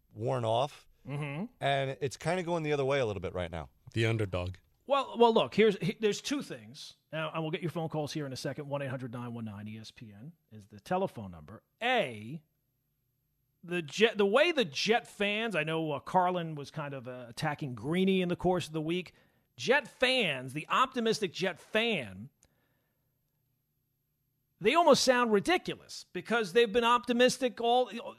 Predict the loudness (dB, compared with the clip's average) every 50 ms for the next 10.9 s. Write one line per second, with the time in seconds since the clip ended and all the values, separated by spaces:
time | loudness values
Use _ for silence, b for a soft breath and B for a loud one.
0 | -20 -20 -20 -18 -6 0 2 2 2 2 0 2 4 4 4 4 2 2 2 2
1 | 2 0 0 0 0 0 0 0 -2 -2 -2 0 2 2 2 0 0 -2 -2 -2
2 | 0 2 4 4 4 4 2 -2 -6 -6 -10 -14 -10 -6 -2 0 2 2 2 2
3 | 2 0 2 2 0 0 -2 -2 0 0 2 2 4 4 4 4 4 0 -6 -8
4 | -12 -18 -20 _ _ _ _ _ _ 0 2 2 2 2 2 2 2 2 0 -2
5 | 0 _ 0 0 2 2 4 4 4 2 4 2 2 4 2 2 4 6 8 8
6 | 6 6 4 2 0 2 2 4 4 6 6 4 4 0 -4 -10 -16 -16 -16 -20
7 | -20 _ _ _ _ _ _ _ _ _ _ _ _ _ _ _ -6 0 4 4
8 | 6 6 6 4 2 -2 -4 _ 0 2 2 2 2 2 4 4 4 6 6 4
9 | 4 4 b b b b -4 -4 0 4 4 4 4 4 2 2 2 0 -4 -8
10 | 0 2 4 4 4 4 0 0 4 6 6 8 6 4 0 -8 -14